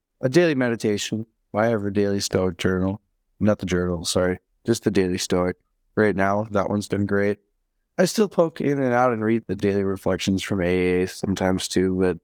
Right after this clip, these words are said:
the Stoicism stuff is really, really helping. Because I had, I worked recovery,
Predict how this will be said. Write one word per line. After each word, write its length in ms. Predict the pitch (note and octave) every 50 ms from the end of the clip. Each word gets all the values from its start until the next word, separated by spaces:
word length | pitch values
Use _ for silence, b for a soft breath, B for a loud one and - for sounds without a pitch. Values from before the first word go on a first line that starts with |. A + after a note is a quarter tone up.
| _ _ _ _ -
the 120 | A#2 A2+
Stoicism 680 | - - - C3 A#2 A2+ G#2+ - - A2+ F#2+ F#2 F#2 F#2
stuff 320 | - - F#2 F2 - -
is 160 | F2 E2 E2
really, 260 | F2 F2+ E2+ - -
really 240 | G#2 G2+ - E2+ F2
helping. 440 | - - - - - - E2 F2 - _ _ _ _ _ _ - -
Because 260 | A2+ A2 - A#2 A2+
I 100 | A#2 A2+
had, 320 | A2+ G#2+ G#2 G2+ F2 F#2 _ _ _ _ _ -
I 80 | D3
worked 260 | D#3 E3 D#3+ C#3 - D3
recovery, 640 | C3 A2 - B2 A2+ G#2 G#2+ G#2 G2 G2 G2 -